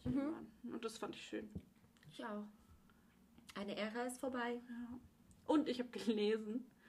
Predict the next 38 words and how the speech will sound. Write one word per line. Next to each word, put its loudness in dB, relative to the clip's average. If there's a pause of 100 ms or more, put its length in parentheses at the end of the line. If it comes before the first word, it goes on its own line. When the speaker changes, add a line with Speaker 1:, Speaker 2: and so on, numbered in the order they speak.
(300)
Speaker 2:
oder 10
das -2
war 8
auch 0
ein -8
Tweet, -2
glaub 4
ich, 0 (720)
hat -2
jemand 2
gemeint, 2 (180)
ja, 6 (400)
ähm, 4 (120)
wär 2
voll 0 (100)
cool, 2
wenn 0 (640)
Emre 4
jetzt 2 (200)
den 4
Job 8
von 2
Paul 4
Janke 8
bei 4
Bachelor 4
in -2
Paradise 6
übernimmt 2
als -2
Barkeeper. 2
Speaker 1:
Okay, 0
das -4
wär 0
echt -2
witzig. -2
Speaker 2:
Und 12
ich, 6